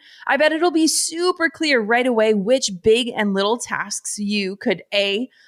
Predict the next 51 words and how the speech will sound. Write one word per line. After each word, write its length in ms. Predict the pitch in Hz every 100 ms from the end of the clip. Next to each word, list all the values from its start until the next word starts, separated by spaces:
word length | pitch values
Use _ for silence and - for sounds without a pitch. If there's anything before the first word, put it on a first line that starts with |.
| _
love 320 | 214 285 349
to 140 | 339 359
do 340 | 202 196 196
and 180 | 240 226
would 140 | 220
never, 500 | 226 240 277 269 269
ever 200 | 247 240
want 200 | 226 214
to 60 | 214
give 240 | 202 196
up, 300 | 185 - 302 330 - _ _ -
B, 420 | 196 320 277 226 - -
would 160 | 262 240
prefer 340 | 262 - 226
not 420 | 202 214 392 508
to 120 | -
do, 320 | 220 208 196 233
but 220 | 226 -
you're 140 | 330 427
pretty 240 | 508 453
good 160 | 254 220
at 160 | 208
them 200 | 190 214
and 120 | 262
you 80 | 262
can 180 | 277 392
manage 320 | 226 190 190
them 200 | 196 185
fairly 380 | - 180 175 175
easily, 640 | - 180 180 180 202 269 - - _ -
and 220 | 240 240
C, 560 | 226 - 294 240 - 190 _ _
those 240 | 208 226 226
tasks 480 | 262 233 226 - -
that 160 | 220
you 220 | 220 233 220
hate 480 | 214 226 254 247
doing, 420 | 202 233 208 175 175
that 160 | 175
you're 140 | 208 226
not 360 | 214 247 240
good 140 | 220 220
at, 240 | 214 214
that 160 | 165 -
you 140 | 208
avoid 480 | 208 190 233 220 220
and 160 | 196
hardly 400 | 202 - 208 208
have 240 | 208 185 180
time 320 | - 165 180
for. 260 | - -